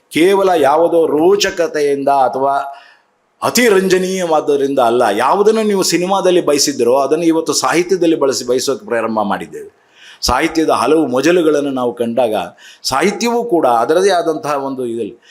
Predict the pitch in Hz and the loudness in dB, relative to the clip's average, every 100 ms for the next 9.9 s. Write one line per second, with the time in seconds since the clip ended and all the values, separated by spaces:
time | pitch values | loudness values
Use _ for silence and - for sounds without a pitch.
0 | - _ 104 117 110 117 90 98 87 85 | -20 _ -8 -6 -4 -6 -8 -10 -12 -16
1 | - - - - _ _ 147 208 220 - | -18 -18 -18 -20 _ _ 0 2 2 0
2 | 175 180 147 147 139 147 135 131 143 123 | 0 0 -2 -4 -2 -2 0 0 2 2
3 | 120 123 127 131 143 123 107 95 80 - | 2 0 0 -2 -4 -2 -4 -6 -12 -18
4 | _ - - - - 180 202 208 190 185 | _ -20 -20 -6 -2 -2 0 0 -2 -2
5 | 180 196 143 165 196 185 175 135 139 127 | -4 -2 0 2 2 4 4 2 0 -2
6 | 139 143 139 131 - _ - 117 202 254 | -2 -2 -4 -4 -8 _ -4 0 0 0
7 | 247 170 143 139 104 104 - - - 160 | 0 0 0 0 -2 -6 -14 -8 -4 -2
8 | 143 123 120 123 117 104 101 95 - _ | -4 -4 -4 -4 -6 -8 -8 -10 -12 _
9 | 120 120 113 131 117 - - 87 | -6 -2 -2 -2 -2 -6 -8 -12